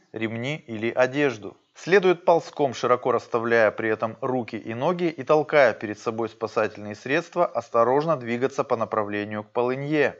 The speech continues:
Остановитесь от находящегося человека в воде в нескольких метрах. Бросьте ему верёвку, край одежды,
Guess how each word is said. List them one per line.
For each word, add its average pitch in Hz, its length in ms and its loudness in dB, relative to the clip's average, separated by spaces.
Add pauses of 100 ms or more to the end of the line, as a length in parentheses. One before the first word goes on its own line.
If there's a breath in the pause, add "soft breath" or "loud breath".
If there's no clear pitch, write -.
(140)
Остановитесь 185 680 0
от - 240 0
находящегося 131 760 0
человека 113 540 -2
в 104 80 -8
воде 120 320 -2
в 123 100 -6
нескольких 113 540 -10
метрах. - 580 -4 (240)
Бросьте 127 460 0
ему 107 180 -8
верёвку, 165 640 -2
край 117 240 4
одежды, 156 680 -2